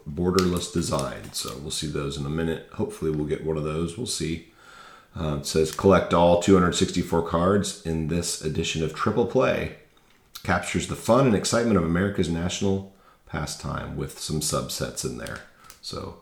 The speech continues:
um, it also says Leaf on the back because Donruss and Leaf kinda go together s-, at this point. Um, so before we do that, let's, uh, look at, uh, who won the,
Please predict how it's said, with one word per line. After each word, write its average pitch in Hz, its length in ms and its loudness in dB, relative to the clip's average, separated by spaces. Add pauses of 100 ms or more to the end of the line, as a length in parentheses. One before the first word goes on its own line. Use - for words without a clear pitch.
(540)
um, 73 240 -2
it 65 60 -4
also 78 280 2
says 73 300 0
Leaf 78 340 2
on 71 120 0
the 67 60 -2
back 67 400 -6
because - 540 -8 (160)
Donruss 71 400 -2
and 69 100 -6
Leaf 69 220 -4
kinda 65 180 -4
go 69 140 -6
together 67 500 -6
s-, - 280 -12
at 71 140 -10
this - 160 -4
point. - 440 -10 (580)
Um, 78 540 0 (1000)
so 98 280 8
before 107 260 6
we 104 80 8
do 110 140 8
that, 101 360 6
let's, 87 240 0
uh, 85 300 4 (380)
look 87 220 0
at, 85 280 2
uh, 82 140 6
who 95 260 8
won 90 380 4
the, 90 480 2